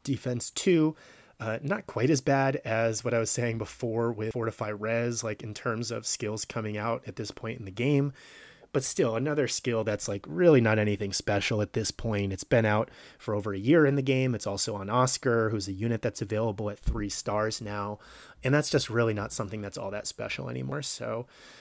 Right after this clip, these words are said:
um, you know, before I didn't mention, but, you know, optimal I Vs for Owain,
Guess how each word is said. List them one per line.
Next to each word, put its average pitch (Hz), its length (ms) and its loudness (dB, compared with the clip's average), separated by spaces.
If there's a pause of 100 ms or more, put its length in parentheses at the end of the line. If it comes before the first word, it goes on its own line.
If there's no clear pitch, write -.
(300)
um, 107 540 -4 (160)
you 123 100 -2
know, 117 120 2
before 139 380 0
I 131 80 2
didn't 120 220 -2
mention, 123 480 2
but, 110 320 0 (220)
you 117 100 -6
know, 107 80 -4
optimal 151 500 0
I 113 80 0
Vs 117 460 0
for 143 260 0
Owain, 147 480 0